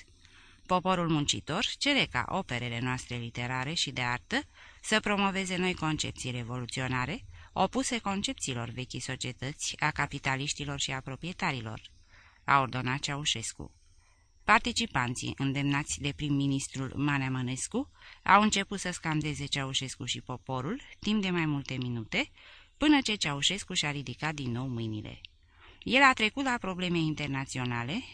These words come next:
lăudând relațiile României cu celelalte țări comuniste, cerând ca Israelul să-și retragă trupele de pe teritoriile ocupate în timpul războiului din o mie nouă sute șaizeci și șapte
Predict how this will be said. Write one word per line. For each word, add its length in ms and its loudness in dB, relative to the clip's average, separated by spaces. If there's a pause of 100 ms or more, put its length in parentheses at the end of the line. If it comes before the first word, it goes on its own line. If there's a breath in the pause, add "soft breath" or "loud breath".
lăudând 560 2
relațiile 680 0
României 520 -2
cu 140 -6
celelalte 580 -4
țări 240 -8
comuniste, 720 -4 (480 loud breath)
cerând 420 4
ca 260 4
Israelul 580 0
să-și 280 -2
retragă 440 0
trupele 460 -2
de 120 0
pe 140 -2
teritoriile 800 0
ocupate 580 0
în 80 0
timpul 380 0
războiului 680 -2
din 200 -4
o 140 2
mie 240 2
nouă 220 2
sute 280 -6
șaizeci 340 -2
și 120 -2
șapte 500 0